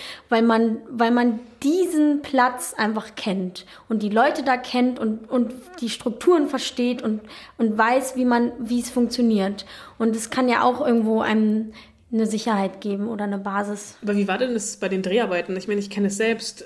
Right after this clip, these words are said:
Speaker 2: Wir sind jetzt hier gerade an einem Ort, der auch nicht weit vom Kotti entfernt ist. Hier wird ständig gedreht. Ähm, das hat auch für den Berliner an sich, ist da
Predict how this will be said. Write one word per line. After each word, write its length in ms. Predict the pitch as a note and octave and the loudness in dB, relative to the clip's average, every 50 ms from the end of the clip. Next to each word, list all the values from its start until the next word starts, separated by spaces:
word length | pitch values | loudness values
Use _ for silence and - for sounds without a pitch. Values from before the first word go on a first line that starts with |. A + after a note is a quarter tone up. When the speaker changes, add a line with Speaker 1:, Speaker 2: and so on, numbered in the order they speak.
| - D#3 D#3+ | -20 -20 -16
Speaker 2:
Wir 260 | G3 G3 G3 G3 F#3+ | -12 -6 -2 -2 0
sind 200 | F#3+ A3 A#3 A3+ | 4 4 4 4
jetzt 160 | - - - | 4 2 0
hier 120 | - G#3+ G3+ | 0 0 0
gerade 180 | G3+ G3 - | 0 0 -2
an 80 | - F#3+ | -2 -2
einem 120 | F#3+ F3+ | -4 -4
Ort, 280 | - G3+ G#3+ A3+ - - | -4 -4 -4 -4 -2 -2
der 200 | F3+ F#3+ F#3+ - | -2 -4 -4 -4
auch 120 | - G3 G3+ | -6 -4 -2
nicht 220 | G#3 G3+ G3 G3 | -2 -4 -4 -4
weit 180 | G3 F#3+ F#3+ F#3+ | -6 -6 -6 -6
vom 160 | - F#3 F3+ | -8 -10 -8
Kotti 280 | F3+ - F#3+ F#3+ - - | -8 -8 -8 -6 -6 -8
entfernt 400 | - E3+ - - G3+ G#3 A3+ - | -8 -8 -6 -6 -6 -4 -4 -6
ist. 100 | - - | -6 -4
Hier 180 | - G3+ F3+ | -4 -4 -4
wird 180 | F3+ E3+ E3+ - | -4 -4 -6 -8
ständig 460 | - - - G3 G#3+ A3 A3 G3+ G#3 | -6 -4 -2 0 0 0 0 -2 -2
gedreht. 480 | - G#3+ G3 - G#3 A3 A3+ A3 A3 - - - - - - - - - - | -4 -4 -2 0 0 0 0 0 -4 -6 -18 -20 -20 -20 -20 -20 -20 -14 -8
Ähm, 200 | F#3+ F3+ F#3+ - F#3+ | -4 -4 -4 -2 -4
das 180 | F#3 F3+ - | -4 -4 -2
hat 300 | G3+ G3+ G3+ G3+ G3 - | -2 -2 -2 -4 -6 -6
auch 140 | - F3+ F3+ | -6 -6 -6
für 100 | - G#3+ | -4 -4
den 180 | F#3 F#3 F3+ F3+ | -4 -2 -2 -2
Berliner 400 | F3+ F3 F3 G#3+ A#3 A3 G3 F#3+ | 0 2 4 6 6 6 4 2
an 140 | F#3 F#3+ | 0 0
sich, 260 | F3+ F#3+ G#3 G3+ G#3 - | 2 2 2 0 0 -6
ist 140 | G3+ - | -8 -6
da 100 | G3+ F#3 | -6 -6